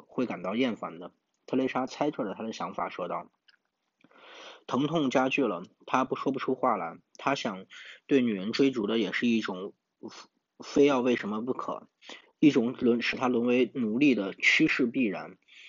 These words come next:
他想要休假，摆弄一切的世所必然，摆脱所有的世所必然。然而，他，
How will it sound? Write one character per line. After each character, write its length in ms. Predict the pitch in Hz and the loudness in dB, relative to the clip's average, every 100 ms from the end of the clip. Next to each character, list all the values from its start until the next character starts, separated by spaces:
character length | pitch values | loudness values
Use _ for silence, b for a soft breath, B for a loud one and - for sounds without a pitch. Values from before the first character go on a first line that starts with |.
| B - | B -2
他 140 | 143 | -2
想 200 | 143 98 | 0 -4
要 120 | 104 | 0
休 200 | - 120 | 0 0
假， 300 | 117 110 95 _ _ _ | -2 -2 -4 _ _ _
摆 160 | - 98 | 0 2
弄 200 | 127 123 | 2 2
一 160 | 104 | 2
切 220 | 110 - 123 | 0 2 0
的 160 | 101 | 0
世 320 | - - - | -4 -2 0
所 220 | 131 95 87 | 0 -2 -4
必 160 | 113 | -2
然， 320 | 101 82 90 - _ _ | -2 -4 -8 -16 _ _
摆 160 | 104 | -6
脱 180 | 87 135 | 0 -2
所 260 | 123 104 110 | 0 0 2
有 120 | 104 | 2
的 180 | 87 82 | -2 -4
世 200 | - 107 | -4 -4
所 160 | - 87 | -6 -8
必 160 | 104 | -8
然。 260 | 90 78 - _ B B B B B B | -8 -10 -14 _ B B B B B B
然 140 | 110 | -2
而， 340 | 147 143 131 147 _ _ _ _ _ _ _ _ _ | 0 0 0 -6 _ _ _ _ _ _ _ _ _
他， 440 | - - 151 143 | -18 -2 0 0